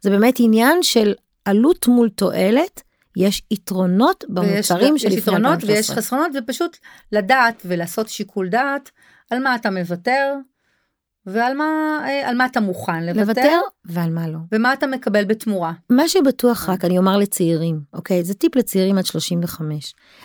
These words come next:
Speaker 1: אני חושבת שאוכלוסיית הצעירים צריכה להיות בפוליסות של היום, לא בפוליסות הישנות. מסיבה פשוטה, הפוליסות של היום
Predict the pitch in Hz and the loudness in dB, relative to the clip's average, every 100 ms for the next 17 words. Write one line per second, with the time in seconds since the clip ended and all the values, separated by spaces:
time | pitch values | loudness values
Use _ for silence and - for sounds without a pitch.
0 | - 226 302 - 302 330 330 - 285 233 | 0 2 2 0 -2 0 0 0 -2 0
1 | 240 233 233 - 185 180 202 294 277 196 | 2 0 0 -2 0 2 2 2 0 -4
2 | - 202 214 180 175 190 190 - 180 - | -2 0 0 0 -4 -2 -2 -4 -6 -2
3 | 180 185 180 156 - _ _ _ _ _ | 0 2 2 -2 -8 _ _ _ _ _
4 | _ 160 202 226 240 233 208 233 - 208 | _ 2 4 4 2 0 0 -2 0 0
5 | 190 156 _ _ _ _ _ 220 - 254 | -2 -4 _ _ _ _ _ 0 2 2
6 | 269 - 254 254 214 165 _ _ _ _ | 2 2 0 0 0 -2 _ _ _ _
7 | - 180 233 254 285 254 - 208 185 208 | -10 -4 2 2 2 0 2 0 2 4
8 | 294 | 4